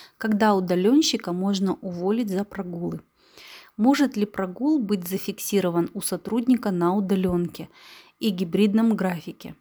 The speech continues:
Сколько он должен не выполнять работу или не выходить на связь, чтобы это считалось прогулом? На этот вопрос ответили специалисты Роструда.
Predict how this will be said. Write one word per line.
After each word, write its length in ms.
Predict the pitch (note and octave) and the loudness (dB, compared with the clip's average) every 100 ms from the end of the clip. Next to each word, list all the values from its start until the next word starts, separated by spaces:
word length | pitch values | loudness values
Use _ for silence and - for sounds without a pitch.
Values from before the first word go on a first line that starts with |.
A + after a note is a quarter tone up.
| _ _ _ _ _ - | _ _ _ _ _ -12
Сколько 560 | - - C#4 B3 F#3 | -4 2 2 2 -2
он 320 | - G#3 G3 | -2 0 0
должен 540 | F3 G3 F#3+ F3 F#3 - | 2 2 2 -2 -2 0
не 200 | G#3+ A3 | 2 4
выполнять 600 | G3+ G#3 G#3 G3+ F#3 - | 2 0 0 2 0 -2
работу 480 | F3 E3+ G3+ A#3 C#4+ | -6 -4 -4 -4 -6
или 240 | - G#3 | -2 0
не 160 | G3 F#3+ | 0 -2
выходить 480 | F#3+ - F3 F3 F3+ | -4 -4 -4 -4 -4
на 120 | F3 | -6
связь, 520 | - F3 F3+ C4 - | -6 -2 -2 -2 -6
чтобы 400 | A3 - G#3 F3+ | -10 -4 -2 -2
это 280 | - F#3 A3+ | -4 -4 -4
считалось 580 | G#3+ - - F3+ F#3 - | -4 -4 -4 -2 -2 -4
прогулом? 680 | - F#3 E3+ E3+ E3 E3 - _ _ - - _ | -4 -4 -2 0 0 -2 -8 _ _ -20 -20 _
На 100 | G#3 | -2
этот 200 | A3 A3 | 0 2
вопрос 400 | G#3 G#3 D4+ D#4 | 0 0 -2 -2
ответили 460 | C#4 G3+ G3+ F#3 F3+ | -4 0 0 0 -6
специалисты 800 | - - - F#3 G3+ C4 - G#3+ | -8 -12 -6 -2 -2 -2 -2 -2
Роструда. 640 | F#3 - G3+ F#3+ F3 E3 | -2 -4 -8 -4 -4 -4